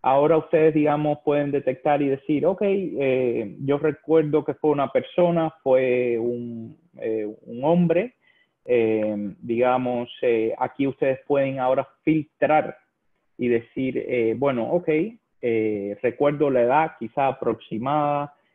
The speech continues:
eh, pueden detectar y filtrar y decir, ok, fue una persona, listo, buscan la persona. En el caso del vehículo, a lo mejor pueden poner el tipo del vehículo,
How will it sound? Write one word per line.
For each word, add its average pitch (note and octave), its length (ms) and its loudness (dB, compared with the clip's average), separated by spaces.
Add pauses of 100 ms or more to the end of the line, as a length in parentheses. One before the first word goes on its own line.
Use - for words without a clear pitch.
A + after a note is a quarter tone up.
(200)
eh, G#2+ 540 -2 (400)
pueden C3 340 2
detectar B2+ 560 -2
y C3 60 -4
filtrar B2+ 480 -2
y B2 40 0
decir, A#2+ 300 -4
ok, C3+ 140 -4 (200)
fue A#2+ 140 0
una B2 240 -6
persona, F3 680 -4 (440)
listo, D3 520 -2 (500)
buscan D3 380 -2
la B2 120 -2
persona. D#3+ 640 -2
En B2 180 -4
el A#2 120 -6
caso C#3+ 320 -2
del C3+ 100 2
vehículo, C3 720 2
a A#2+ 40 2
lo A#2 80 0
mejor B2+ 420 -2
pueden C3 260 2
poner B2+ 300 0
el A#2+ 160 0
tipo C#3+ 300 -2
del B2+ 100 0
vehículo, C#3+ 680 -4